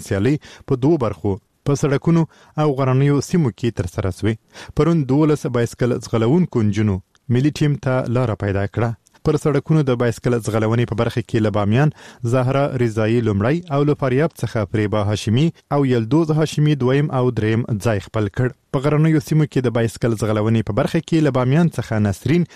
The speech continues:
او له لوګر څخه سحر سروري ملي ټیم ته لاره پیدا کړه. د بایسکل ځغلولو د فدراسیون یو مسؤل عبداللطیف دوست ازادي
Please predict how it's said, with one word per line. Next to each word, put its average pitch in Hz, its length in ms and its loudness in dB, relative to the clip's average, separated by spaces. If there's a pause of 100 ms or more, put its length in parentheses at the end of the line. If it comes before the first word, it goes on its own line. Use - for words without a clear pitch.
(240)
او 143 140 2
له 143 180 0
لوګر 143 340 0
څخه 110 460 -4
سحر 123 400 -2
سروري 117 340 0 (300)
ملي 175 240 2
ټیم 131 180 0
ته 104 140 -2
لاره 104 240 -2
پیدا 101 240 -2
کړه. 131 160 0 (340)
د 127 100 2
بایسکل 120 380 0
ځغلولو 117 400 0
د 113 100 -2
فدراسیون 110 460 -2
یو 113 240 2
مسؤل 151 340 0 (400)
عبداللطیف 123 640 0
دوست 143 320 0
ازادي 113 320 -2